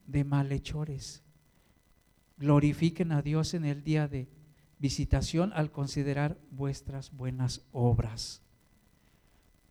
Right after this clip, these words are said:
En la primera parte dice, pues, tenemos que guardarnos, tenemos que guardar nuestra forma de,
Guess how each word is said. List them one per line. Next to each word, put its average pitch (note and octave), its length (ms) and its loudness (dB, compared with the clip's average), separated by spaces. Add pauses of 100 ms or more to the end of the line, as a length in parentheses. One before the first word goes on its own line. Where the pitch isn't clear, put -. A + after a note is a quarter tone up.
(1700)
En E3+ 120 4
la F#3+ 100 6
primera C#4 360 10
parte C4+ 380 6
dice, F#3+ 340 -4
pues, - 460 2 (920)
tenemos G#3 440 4
que E3+ 120 0
guardarnos, D#3+ 960 -2 (1400)
tenemos A#3 540 10
que G#3 160 6
guardar F#3+ 720 4 (2250)
nuestra D#3 520 8
forma F3 440 2
de, C3+ 400 -2